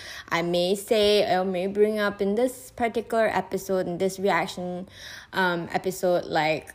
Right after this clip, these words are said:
legit, just turn off now, come back later, right? Um, you know the drill by now. <laughs> But yeah, like, yes,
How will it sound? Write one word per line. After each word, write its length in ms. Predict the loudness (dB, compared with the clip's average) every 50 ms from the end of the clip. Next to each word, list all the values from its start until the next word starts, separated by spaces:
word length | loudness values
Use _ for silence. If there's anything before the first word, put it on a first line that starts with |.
| -6 0
legit, 560 | 2 2 2 4 6 6 6 6 4 0 0
just 400 | 2 2 2 2 0 -4 -12 -8
turn 200 | -4 -2 -2 0
off 320 | 0 0 0 0 -2 -2 -2
now, 400 | 2 4 4 4 4 4 2 0
come 200 | -4 -4 -4 -2
back 220 | -2 -2 -4 -4 -6
later, 400 | -6 -6 -6 -6 -8 -10 -10 -12 -10 -4
right? 520 | -2 0 2 2 2 0 -2 -4 -12 -20 -20 _ -6 -4
Um, 260 | -4 -2 -2 -4 -6 -6 -6
you 140 | -4 -2 -2
know 140 | -2 -2
the 140 | 0 0 0
drill 180 | 0 0 -2 -2
by 160 | -2 -4 -6
now. 260 | -6 -8 -10 -10 -12 -8 -6
<laughs> 460 | -4 -4 -4 -6 -4 -2 -2 -2 -2 -4 -10 -14 -14 -12 -12 -14 -10 -2 0
But 140 | 0 2
yeah, 520 | 2 2 4 4 4 4 2 2 0 0 2
like, 760 | 4 4 4 6 4 2 0 -2 -6 -16 -18 -18 -20 -20 -20 -20 -20 -20 -20 -20 -20 -20 -20 -20 -20 -20 -20 -20 -20 -20 -16 -6
yes, 720 | -4 -2 0 0 0 0 0 -2 -4 -6 -12 -16 -20 -20